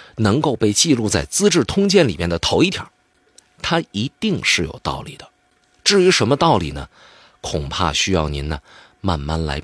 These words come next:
品了。事情发生在春秋时期，啊，讲到一个人呢，叫荀申，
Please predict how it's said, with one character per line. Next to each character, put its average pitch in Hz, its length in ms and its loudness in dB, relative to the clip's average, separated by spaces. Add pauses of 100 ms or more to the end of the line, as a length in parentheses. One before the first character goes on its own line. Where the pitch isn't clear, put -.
品 - 300 -10
了。 - 140 -16 (680)
事 - 200 0
情 151 140 2
发 135 160 2
生 120 160 -2
在 82 440 -2 (260)
春 196 220 2
秋 170 180 6
时 - 180 -2
期， - 180 -6 (560)
啊， - 200 -12 (680)
讲 85 180 0
到 107 140 4
一 101 120 0
个 107 80 4
人 80 140 0
呢， 82 120 -2
叫 76 320 -2
荀 107 460 0
申， 180 380 2